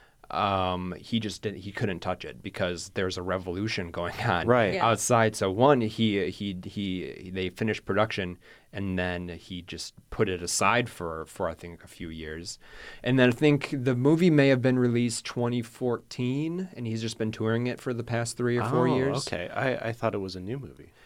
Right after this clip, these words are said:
Speaker 1: Uh, it is to, to Americans. It is.
Speaker 2: Okay, yeah, sure.
Speaker 1: So, so, so, yeah, he's been, uh, touring this film, has been hitting festivals and, uh, for about three years now.
Speaker 2: Oh,
Speaker 3: Yeah, the,
Speaker 2: okay.
Speaker 3: the process of releasing a festival film is
Speaker 1: Mm-hmm.
Speaker 3: much more complicated and a lot of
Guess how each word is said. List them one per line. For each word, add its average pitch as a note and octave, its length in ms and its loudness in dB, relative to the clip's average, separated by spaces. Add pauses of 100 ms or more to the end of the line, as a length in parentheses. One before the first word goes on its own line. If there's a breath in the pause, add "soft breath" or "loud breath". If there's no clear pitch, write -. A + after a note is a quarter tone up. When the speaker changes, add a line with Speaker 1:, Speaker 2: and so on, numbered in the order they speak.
(140 soft breath)
Speaker 1:
Uh, D#3 160 6
it E3+ 100 6
is E3 220 8
to, C#3+ 240 4
to B2+ 160 4
Americans. A2+ 560 4
It G2+ 120 -4
is. G2+ 140 4
Speaker 2:
Okay, A2 320 6
yeah, F2+ 220 2
sure. - 200 -2
Speaker 1:
So, A#2 200 6
so, A2+ 160 6
so, A#2+ 160 6
yeah, A#2 180 6
he's A2+ 300 2
been, A2 260 2
uh, G2+ 220 0
touring A2 380 4
this G2+ 140 -6
film, G2+ 280 0
has F#2+ 140 -4
been G#2 140 -2
hitting G2 240 -4
festivals F#2 760 -2
and, E2+ 640 -6
uh, E2+ 240 -6
for G2 160 -6
about E2+ 380 -2
three F2+ 320 -6
years E2+ 320 -4
now. G2 500 -6
Speaker 2:
Oh, E2+ 60 -4
Speaker 3:
Yeah, F#3+ 140 0
the, - 100 0
Speaker 2:
okay. F#2 160 -8
Speaker 3:
the A3+ 100 0
process C4 400 2
of F3 140 0
releasing F3 420 0
a D#3 60 -2
festival D#3 520 -2
film D3+ 380 -2
is G#2 320 -2
Speaker 1:
Mm-hmm. F#2 260 -4 (160)
Speaker 3:
much F#3 300 2
more F3 160 2
complicated E3+ 800 -4
and E3 180 -4
a D#3+ 60 -2
lot E3 400 0
of E3 180 -4